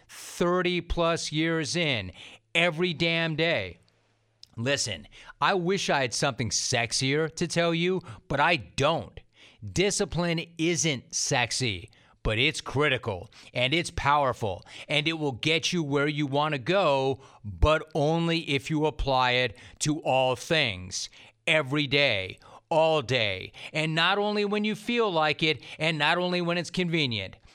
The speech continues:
Discipline is not a part-time thing or a strategy you apply only when you feel like it. That's not how that works.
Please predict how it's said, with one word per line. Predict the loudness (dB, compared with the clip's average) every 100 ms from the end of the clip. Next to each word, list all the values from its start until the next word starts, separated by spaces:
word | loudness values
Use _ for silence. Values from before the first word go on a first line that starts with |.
| _
Discipline | 0 2 0 0 -2 0
is | -2 -2
not | 0 2 2
a | 0
part-time | -2 0 0 2 0 0
thing | -2 -2 -2 -4 -6 -10 -20 -6
or | 0 2 2
a | 0
strategy | -2 -2 0 0 0 -2 -4
you | -2 0
apply | 0 0 2 2 0 -4 _
only | -2 0 0 -2
when | -2 -2
you | -2 -6
feel | -4 0 2
like | 2 2 0 0
it. | -2 -4 -12 -20 -18
That's | 0 4 4 2 0
not | 2 2
how | 2 2 2
that | 2 2 0
works. | -2 0 -2 -4 -6